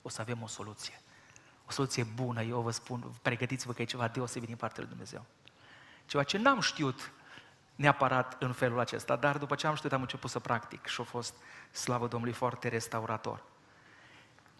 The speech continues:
Dragii mei, care-i vina unora că au trecut prin momente foarte grele? Care-i vina lor? N-au nicio vină.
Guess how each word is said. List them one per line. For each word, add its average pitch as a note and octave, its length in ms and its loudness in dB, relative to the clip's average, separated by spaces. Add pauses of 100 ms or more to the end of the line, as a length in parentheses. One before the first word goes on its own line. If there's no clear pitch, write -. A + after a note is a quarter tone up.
(120)
Dragii C#3+ 300 2
mei, C3 160 2
care-i D3+ 400 2
vina C3 400 0
unora A#2+ 480 0
că A2+ 100 -6
au A#2 60 -6
trecut A#2 300 -6
prin A#2 140 -6
momente A2 360 -4
foarte A2 360 -6
grele? G#2+ 400 -10 (840)
Care-i A#2+ 340 0
vina G#2 280 -10
lor? - 220 -14 (560)
N-au G#2 320 -6
nicio G#2+ 300 -6
vină. F2+ 320 -14